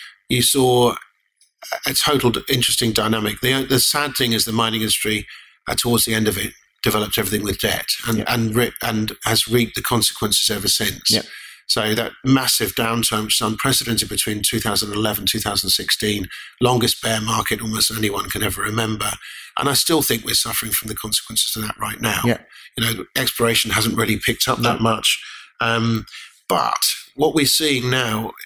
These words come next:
Speaker 1: with, with what's going on in the U S, with what's going on in the U K with Brexit, is a new focus on the fact that critical raw materials are important.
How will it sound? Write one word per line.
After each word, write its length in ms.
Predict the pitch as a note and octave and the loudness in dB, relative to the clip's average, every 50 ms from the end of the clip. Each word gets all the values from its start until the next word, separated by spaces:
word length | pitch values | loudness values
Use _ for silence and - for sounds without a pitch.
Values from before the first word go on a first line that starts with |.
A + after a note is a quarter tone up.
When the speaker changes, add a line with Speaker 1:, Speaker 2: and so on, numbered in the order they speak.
| - _ _ | -20 _ _
Speaker 1:
with, 240 | A#2+ A#2+ A#2 G#2 - - - - | 0 0 2 2 0 -4 -6 -6
with 380 | B2+ A#2 A2+ G#2+ G2+ - - - _ - | -4 -2 0 0 0 -2 -6 -8 _ -6
what's 240 | - A#2+ A#2+ - | -4 0 0 0
going 260 | - - A2+ A2 G#2+ G#2 | 2 2 0 0 2 2
on 120 | G#2+ G#2+ | 0 0
in 80 | G#2+ G2+ | 0 0
the 120 | G2+ G#2+ | 0 0
U 200 | A2 A2+ A#2+ C3+ | 2 4 4 4
S, 380 | C3 B2+ A#2+ - - - - - - - - - - _ _ _ _ - | 4 2 2 0 2 2 0 -2 -4 -10 -20 -20 -20 _ _ _ _ -12
with 120 | - - | -6 -2
what's 140 | - - - | -2 -2 0
going 220 | - - A2+ A2 G#2+ | 0 0 0 2 2
on 120 | G#2 G2+ | 0 0
in 60 | G2+ | 0
the 80 | G#2 G#2 | 0 2
U 180 | G#2+ A#2 A#2+ | 2 2 2
K 200 | A#2 - A#2+ A#2 | 0 0 0 0
with 200 | A2+ A2 G#2+ G2 | 0 -2 -4 -2
Brexit, 500 | - A2+ A2+ G#2+ - - - A#2+ A#2 - | -2 -2 -2 0 -2 -2 -2 -2 -4 -4
is 180 | - - A2+ - | -4 -4 -2 0
a 60 | A2 | 0
new 260 | A2 A#2+ C3+ C#3 C#3 | 2 2 4 4 4
focus 440 | C3 - - A2+ A#2 G#2+ - - - G#2+ | 4 2 2 2 0 0 0 -2 -2 -2
on 60 | G#2 | -2
the 60 | G#2 | 0
fact 220 | - - G2+ E2 - | 0 0 0 -2 -6
that 140 | - F2+ - | -10 -10 -4
critical 500 | - C#3+ C3 C3 A#2+ - A2+ G#2+ G#2 G#2 | -2 -2 0 0 0 0 0 0 0 2
raw 220 | G#2 A#2+ B2+ B2+ | 2 2 4 4
materials 500 | A#2+ A#2 A2 - - A#2 A2+ A2 G#2+ G#2 | 2 2 0 0 0 -2 -2 -2 -2 -2
are 60 | G#2 | -4
important. 600 | G#2 G#2 G2+ - A#2+ A#2 A2 G2+ - - - - | -6 -8 -4 0 2 2 4 2 2 -2 -4 -8